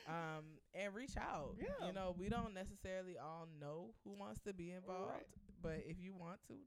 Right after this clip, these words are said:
Speaker 1: just let us know.
Speaker 2: Right. The more we can do community events, that's what we want.
Speaker 1: Right. Like, we're not trying to be exclusive.
Speaker 2: No.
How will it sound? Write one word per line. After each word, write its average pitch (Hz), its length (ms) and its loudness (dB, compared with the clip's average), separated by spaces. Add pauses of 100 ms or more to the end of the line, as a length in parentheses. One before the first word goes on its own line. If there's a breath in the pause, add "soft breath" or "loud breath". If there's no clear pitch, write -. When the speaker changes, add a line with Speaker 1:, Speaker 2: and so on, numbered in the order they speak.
Speaker 1:
just 269 160 -10
let - 160 0
us - 80 -8 (100)
know. - 60 -8 (180)
Speaker 2:
Right. 415 160 -6 (720)
The 208 80 2
more 226 200 4
we 359 60 6
can 277 240 -2
do 262 240 2
community 254 340 0
events, 240 360 -2 (640)
that's - 180 6
what 440 100 8
we 403 80 12
want. 453 220 6 (420)
Speaker 1:
Right. 339 280 8 (100)
Like, 196 200 10
we're 277 160 0
not 285 220 2 (140)
trying 240 500 -2
to 214 60 -6 (120)
be 185 420 -6 (100)
exclusive. 170 880 -2
Speaker 2:
No. 339 260 4